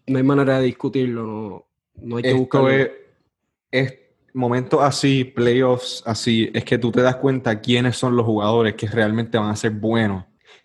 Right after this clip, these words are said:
Speaker 2: los próximos
Speaker 1: Es que
Speaker 2: cinco o diez
Speaker 1: la
Speaker 2: años.
Speaker 1: cosa es que no solamente eso.
Speaker 2: No bueno nada
Speaker 1: Bro,
Speaker 2: más,
Speaker 1: porque
Speaker 2: ser
Speaker 1: nosotros sabía-, todo, nosotros, yo
Speaker 2: Sí,
Speaker 1: nunca du-,
Speaker 2: sí.
Speaker 1: bro, Luka es,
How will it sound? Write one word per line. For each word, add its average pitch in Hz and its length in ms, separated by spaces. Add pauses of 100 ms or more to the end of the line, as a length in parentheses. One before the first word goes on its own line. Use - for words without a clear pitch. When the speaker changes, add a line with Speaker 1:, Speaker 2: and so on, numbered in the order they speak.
(100)
Speaker 2:
los 117 100
próximos 120 320
Speaker 1:
Es - 60
que 226 120
Speaker 2:
cinco 117 200
o - 20
diez 110 180
Speaker 1:
la 185 100
Speaker 2:
años. 185 120
Speaker 1:
cosa 180 260
es 214 60
que 170 100
no 180 140
solamente 226 580
eso. 185 260
Speaker 2:
No 202 140
bueno 185 360
nada 131 180
Speaker 1:
Bro, 113 80
Speaker 2:
más, 127 240
Speaker 1:
porque 226 180
Speaker 2:
ser 156 180
Speaker 1:
nosotros 226 320
sabía-, 220 440
todo, 254 300
nosotros, 170 500
yo 175 160
Speaker 2:
Sí, 175 140
Speaker 1:
nunca 190 140
du-, 151 140
Speaker 2:
sí. 127 220
Speaker 1:
bro, 120 360 (140)
Luka 175 540
es, 190 280